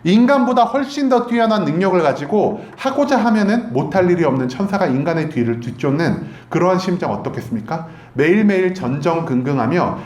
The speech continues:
매일매일 가슴을 졸이며 살아가는 삶을 의미하는 것일 겁니다. 그렇기 때문에 다윗은 여섯 번째 마지막 저주 기도에서 이렇게 말합니다. "하나님, 그들이 심판을 받더라도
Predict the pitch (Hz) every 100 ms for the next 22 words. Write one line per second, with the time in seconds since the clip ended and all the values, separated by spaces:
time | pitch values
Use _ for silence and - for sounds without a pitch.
0 | - 117 151 196 190 180 180 - - 147
1 | 139 - 117 147 156 156 147 127 110 107
2 | 107 98 113 120 113 107 101 98 92 90
3 | 101 82 82 - - - - - - 214
4 | 226 214 202 185 180 147 156 190 233 -
5 | - 143 202 202 185 151 - 120 180 180
6 | - 123 143 123 120 113 127 113 113 107
7 | 90 87 98 196 214 220 214 - - -
8 | - - 208 254 262 254 254 247 226 -
9 | - 151 135 202 131 107